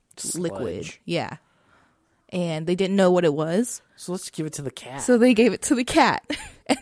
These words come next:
Speaker 1: the cat immediately died. <laughs>
Speaker 2: Like, w-, sure, l-, let's give it to the pet to see if it's dangerous or not. <laughs> Why not just,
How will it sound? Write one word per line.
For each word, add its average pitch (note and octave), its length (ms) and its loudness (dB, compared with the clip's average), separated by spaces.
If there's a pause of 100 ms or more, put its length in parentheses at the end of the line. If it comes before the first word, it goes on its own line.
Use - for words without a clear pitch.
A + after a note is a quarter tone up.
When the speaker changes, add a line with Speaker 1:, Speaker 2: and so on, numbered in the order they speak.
Speaker 1:
the F4 60 8
cat C4+ 340 4
immediately C4+ 580 4
died. F#3+ 440 -2 (500)
<laughs> - 300 -2 (1300)
Speaker 2:
Like, D#3 140 0
w-, C#3+ 300 -14 (840)
sure, - 360 -2
l-, E3 260 -4 (280)
let's G3+ 280 -2
give A#3 180 -6
it F4+ 120 -6
to C4 100 -4
the G#3+ 100 -2
pet - 380 -6
to C#3+ 100 -8
see D3+ 220 -6
if C#3+ 120 -6
it's B2+ 140 -8
dangerous A#2 480 -6
or A2+ 120 -4
not. A#2 120 -16 (1500)
<laughs> D#3+ 140 -20
Why D#3+ 200 2
not G3+ 280 0
just, D#3+ 460 -6